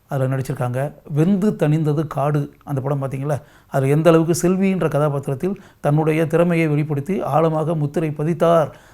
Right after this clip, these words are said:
அப்படின்றதெல்லாம் உங்களுக்கு நல்லா தெரியும் இல்லையா? அதுக்கு பிறகு ராயன் திரைப்படத்தில்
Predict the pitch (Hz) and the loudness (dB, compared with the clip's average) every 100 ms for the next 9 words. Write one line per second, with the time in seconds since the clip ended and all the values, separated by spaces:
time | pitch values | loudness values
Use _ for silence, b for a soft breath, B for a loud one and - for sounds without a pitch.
0 | b 139 143 139 139 143 131 131 139 143 | b -2 0 0 0 -2 -2 -2 -2 -2
1 | 135 127 127 131 - b b - 151 151 | -4 -4 -4 -4 -6 b b 0 2 2
2 | 151 170 214 214 - 143 170 196 196 151 | 0 0 -2 -4 -6 4 6 6 2 0
3 | 143 131 131 135 139 | -4 -4 -4 -6 -10